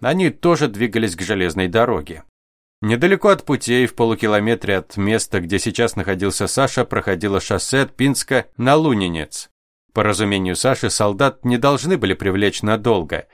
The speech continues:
Скорее всего, их грузовики дали круг через Дубовку и будут дожидаться пехотинцев на шоссе. Солдат ждет Восточный фронт, и никто не позволит задерживать их надолго. Часа через три пехотинцы и в самом деле вышли к железной дороге.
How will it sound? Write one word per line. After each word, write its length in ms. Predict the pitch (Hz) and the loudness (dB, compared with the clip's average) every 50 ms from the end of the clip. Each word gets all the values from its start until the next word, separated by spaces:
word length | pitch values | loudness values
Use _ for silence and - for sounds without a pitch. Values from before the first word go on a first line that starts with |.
| _ _ _ | _ _ _
Скорее 340 | - - - 170 190 190 147 | -12 -4 0 2 2 2 0
всего, 260 | - - 156 170 185 | 0 -2 0 2 2
их 120 | 160 - | 2 2
грузовики 540 | - 117 117 104 113 120 117 98 - 160 156 | 0 -2 0 2 2 2 2 2 0 0 -2
дали 300 | 123 98 120 117 117 117 | 0 2 2 2 2 2
круг 280 | 110 - 131 143 127 - | 0 0 -2 -2 -2 0
через 300 | - 117 107 113 101 92 | -2 0 0 0 0 0
Дубовку 600 | 87 107 95 98 147 151 - - - 98 90 - - _ _ _ _ | -2 -2 0 2 2 2 2 2 -2 -4 -4 -4 -6 _ _ _ _
и 160 | - 123 127 135 | 0 2 2 4
будут 320 | 143 175 180 156 156 147 | 4 2 2 2 0 0
дожидаться 580 | 120 139 117 - 135 131 131 135 131 - - 123 | 0 0 0 0 0 0 2 0 0 0 -2 -2
пехотинцев 720 | - 127 120 - 127 113 - - 110 101 95 - 107 - - | -2 -2 -2 0 0 -2 0 0 -2 -2 0 -2 -4 -4 -2
на 100 | 107 101 | -4 -4
шоссе. 480 | - - 123 117 - - 92 80 67 - _ _ _ _ _ | 0 0 0 0 0 -2 -4 -4 -4 -8 _ _ _ _ _
Солдат 460 | - - - 135 139 156 196 185 139 104 | -6 0 0 0 2 4 2 2 2 0
ждет 320 | 98 98 139 160 156 - | -4 0 0 0 0 2
Восточный 600 | 123 131 131 - - - 151 - - - 131 127 | 0 0 0 0 0 0 0 0 0 0 0 -2
фронт, 540 | - - - 131 131 120 95 - - - - | 0 0 0 2 2 2 2 0 -4 -6 -4
и 160 | 104 98 92 | -2 -2 0
никто 420 | 92 98 104 101 - - - 139 | 0 0 -2 -2 -2 -2 0 2
не 120 | 131 113 92 | 2 2 0
позволит 580 | - 104 92 82 87 92 113 120 113 110 85 | 0 0 -2 -2 0 0 2 2 2 0 0
задерживать 720 | 90 104 95 80 98 107 101 82 87 98 98 98 90 - - | 0 0 0 0 0 -2 -2 0 0 0 0 0 0 0 -4
их 140 | 95 80 90 | -4 -2 0
надолго. 680 | 98 107 107 107 107 113 98 85 78 76 85 80 - - _ _ _ _ _ _ _ _ _ _ _ _ _ _ | 0 0 0 0 0 0 0 0 -2 -4 -8 -8 -10 -14 _ _ _ _ _ _ _ _ _ _ _ _ _ _
Часа 320 | - 113 104 - 127 120 | -4 -2 0 2 2 2
через 300 | - - 113 104 104 - | 2 0 0 0 0 -2
три 220 | - - 127 143 135 | -2 0 0 0 0
пехотинцы 640 | - 131 - - 165 - - 139 143 - - 123 110 | -2 -4 -2 -2 -2 -2 0 -2 -2 0 2 0 0
и 20 | |
в 80 | - - | 0 0
самом 340 | - 165 156 139 123 104 | 0 2 2 2 0 0
деле 320 | 80 90 117 127 120 113 95 | 0 0 2 2 4 2 0
вышли 380 | 85 95 113 104 - 110 110 | 0 0 -2 -2 -2 -4 -4
к 60 | 95 85 | -4 -2
железной 440 | 95 104 92 92 87 78 90 95 | -2 0 0 0 0 0 -2 -2
дороге. 560 | 98 92 120 117 117 110 90 76 - 80 - | 0 2 2 2 2 2 -2 -2 -4 -8 -10